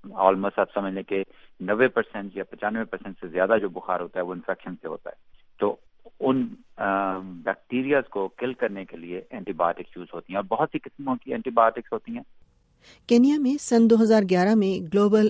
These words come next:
Speaker 2: اینٹی بایوٹک Resistance Partnership یا جی اے آر پی نے ایک تجزیہ پیش کیا تھا، جس کے مطابق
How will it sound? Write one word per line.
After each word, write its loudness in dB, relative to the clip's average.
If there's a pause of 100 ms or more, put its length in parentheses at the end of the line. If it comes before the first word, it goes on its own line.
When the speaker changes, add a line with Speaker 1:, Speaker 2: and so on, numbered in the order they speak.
(120)
Speaker 2:
اینٹی 0
بایوٹک 0
Resistance -2
Partnership 0 (400)
یا 4 (100)
جی 0
اے 4
آر 0 (100)
پی 2
نے 0 (380)
ایک 6
تجزیہ 6
پیش -4
کیا -4
تھا، -16 (400)
جس -2
کے 4
مطابق 2